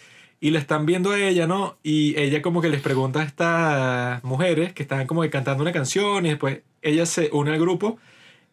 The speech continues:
y ella les pregunta, "¿Dónde está mi hija?" y eso. Y las tipas les dicen como que, "Tú no tienes hija". Cuando uno escucha eso, uno piensa y que, ok, claro, no tiene hija porque se murió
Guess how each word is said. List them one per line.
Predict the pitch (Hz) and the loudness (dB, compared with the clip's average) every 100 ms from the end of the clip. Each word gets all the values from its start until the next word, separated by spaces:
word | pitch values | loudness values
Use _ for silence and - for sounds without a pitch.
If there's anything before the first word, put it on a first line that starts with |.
| _ _ | _ _
y | 151 156 151 151 | 0 2 2 2
ella | 147 156 | 0 2
les | 170 165 | 2 0
pregunta, | 160 143 139 131 160 170 165 131 | 0 0 0 0 0 2 0 2
"¿Dónde | 143 147 | 0 0
está | 170 | -2
mi | 165 165 160 | 0 2 2
hija?" | 135 | 0
y | 127 | 0
eso. | 131 113 - _ _ - - - _ - | -2 -4 -10 _ _ -20 -20 -20 _ -4
Y | 139 | 0
las | 147 135 | 0 0
tipas | 139 147 160 | -2 0 2
les | 175 170 156 135 | 4 4 4 2
dicen | 139 175 | 0 0
como | 180 143 | 0 0
que, | |
"Tú | 131 147 | 0 0
no | 151 | 0
tienes | 160 160 170 | 0 0 2
hija". | 156 117 - _ _ - | 0 0 -8 _ _ -8
Cuando | 135 139 | -4 0
uno | 151 | 0
escucha | 151 165 175 175 | 0 0 0 0
eso, | 180 208 | 0 0
uno | 156 147 143 | 0 0 0
piensa | 160 151 180 | 0 0 0
y | |
que, | 170 | 0
ok, | 135 139 160 139 - - | 0 0 2 0 -4 -4
claro, | 143 147 131 | -2 0 0
no | 127 127 - | 0 -2 -2
tiene | 151 151 151 | -2 2 2
hija | 175 196 | 2 0
porque | 160 127 | 0 -2
se | - | -2
murió | 123 120 165 214 220 | -2 0 2 0 -4